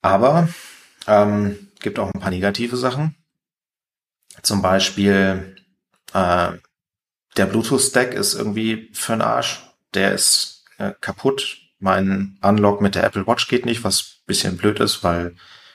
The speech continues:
der Mac Mini auch keinen Fingerprint-Reader hat. Das heißt, ich muss halt immer mein Passwort eingeben. Die AirPods verbinden sich nicht immer richtig. Immerhin, wenn sie verbunden sind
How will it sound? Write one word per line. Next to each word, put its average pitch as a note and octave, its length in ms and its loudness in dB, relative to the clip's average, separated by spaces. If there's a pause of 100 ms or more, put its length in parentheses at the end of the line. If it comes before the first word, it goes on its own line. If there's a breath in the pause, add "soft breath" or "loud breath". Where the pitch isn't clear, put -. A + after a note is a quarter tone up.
(300 loud breath)
der F#2+ 100 4
Mac F2+ 200 -2
Mini F#2 220 2
auch E2 140 -2
keinen F2+ 180 -2
Fingerprint-Reader A2 720 2
hat. G#2 160 2
Das F#2+ 160 -2
heißt, G#2+ 200 -2
ich - 120 -6
muss F#2 220 -4
halt - 320 -2
immer F2 160 -8
mein F2 160 -6
Passwort A2+ 340 0
eingeben. G2+ 680 2 (760 loud breath)
Die F#2 340 4 (380)
AirPods G2+ 400 2
verbinden G2 420 4
sich F#2+ 180 0
nicht G2 160 4
immer F#2+ 200 2
richtig. F#2+ 360 2
Immerhin, F2+ 300 0
wenn F2 140 0
sie F2+ 100 -4
verbunden F2+ 460 -2
sind F2+ 480 -4